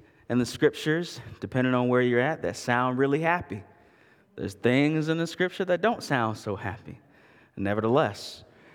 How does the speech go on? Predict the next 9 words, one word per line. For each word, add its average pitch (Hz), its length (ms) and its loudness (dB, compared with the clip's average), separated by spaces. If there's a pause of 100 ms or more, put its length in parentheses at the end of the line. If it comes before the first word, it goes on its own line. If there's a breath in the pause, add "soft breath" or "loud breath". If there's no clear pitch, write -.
(340 soft breath)
we 98 120 -2
have 113 200 0
to - 80 -12
declare 107 340 0
the 98 80 -2
whole 98 160 -4
counsel, 98 520 -8 (560)
okay? 98 240 -6 (1300 loud breath)
So, 147 320 6